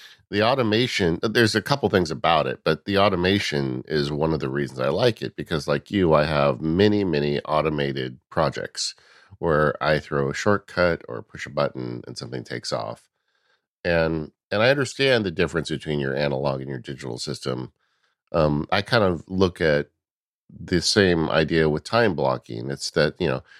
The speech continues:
my task list is infinite, my time is finite. So, you know, a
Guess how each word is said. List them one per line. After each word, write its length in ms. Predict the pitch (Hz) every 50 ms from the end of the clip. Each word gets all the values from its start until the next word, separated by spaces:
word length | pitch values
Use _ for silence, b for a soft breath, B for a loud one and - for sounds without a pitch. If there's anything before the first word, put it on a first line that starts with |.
| b b b -
my 140 | 98 90 87
task 480 | - - 123 110 113 - - - -
list 240 | 90 80 73 - -
is 140 | 76 71 80
infinite, 480 | 73 73 71 - 71 69 69 71 64
my 140 | 64 67 69
time 480 | 71 - - 78 73 76 73 71 67 67
is 100 | - -
finite. 560 | - - 95 92 73 64 50 50 50 - - _ _
So, 460 | - - 101 85 73 69 71 71 - _ _ _ _ _ _ _ _ _ _ -
you 80 | 87 80
know, 360 | 76 69 67 71 71 69 - _ _ -
a 280 | 82 80 78 76 76